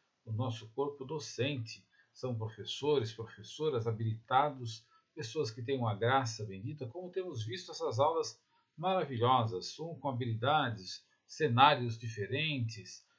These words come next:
e isso só enriquece a nossa escola, que segundo o que nós estamos sabendo, tem tido aí, é, uma visualização muito grande a cada domingo que se passa. Então, nós seguimos o nosso trabalho desta manhã.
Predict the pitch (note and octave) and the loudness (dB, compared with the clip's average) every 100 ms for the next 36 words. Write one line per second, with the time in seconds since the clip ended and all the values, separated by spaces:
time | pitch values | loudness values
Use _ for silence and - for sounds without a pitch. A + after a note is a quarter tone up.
0 | _ D#3+ F3 F#3+ - F#3 F#3 B2+ - F3 | _ -10 -4 -4 -4 -2 -2 -2 -2 -2
1 | E3 D#3 C#3+ D3 - C3+ C#3 A2+ C#3 B2+ | 0 -2 -2 -4 0 2 2 0 -4 0
2 | C#3 A2+ A#2 A2 B2+ D3 F3+ - _ _ | 0 -2 -6 -6 -2 -2 -2 -12 _ _
3 | _ E3+ - D#3+ A2+ C#3 D#3 C3+ B2+ B2 | _ -10 -4 -2 0 -2 -2 -4 -4 -2
4 | A#2+ A2 - A2 G#2+ A2 D#3+ A2+ - F3 | 0 0 -2 -4 -4 -4 -4 -2 -4 -6
5 | - C#3 C#3+ A#2+ A2+ C#3 C3+ A#2+ C#3+ D3+ | -6 -6 -4 -10 -10 -6 0 0 0 -8
6 | _ _ _ A#2 B2 C3 C3 A#2+ C#3 C3 | _ _ _ -2 -2 0 0 0 -2 -2
7 | A#2+ A2+ A2+ - D3+ C3+ B2 C#3 F3+ F#3 | 0 2 2 2 -2 0 0 0 0 -4
8 | F4 A#2 A#2 C4+ C4+ D3+ - _ _ _ | -8 0 2 2 -2 -12 -16 _ _ _
9 | - A2+ A2 C3 C3+ C#3 C3+ C3 A#2 B2+ | -8 -6 0 2 4 2 -2 2 2 2
10 | A#2 - - C#3+ - E2 - - - _ | -2 -4 -8 -6 -6 -6 -6 -16 -18 _
11 | _ C#3 C#3 A2+ - D#3+ C#3+ D3+ D3+ D3+ | _ -4 -4 -4 -8 -8 -6 -4 -4 -6
12 | C#3+ B2+ B2 - C#3 A#2+ _ _ _ _ | -4 -2 -2 -6 -12 -14 _ _ _ _
13 | D#3 D3+ A2+ A#2+ B2+ A2+ C#3 C3+ - D3 | 0 0 6 4 4 2 4 4 0 -2
14 | C#3 A#2+ A#2+ D#3 A#2 F#2 | -2 0 -2 0 0 -2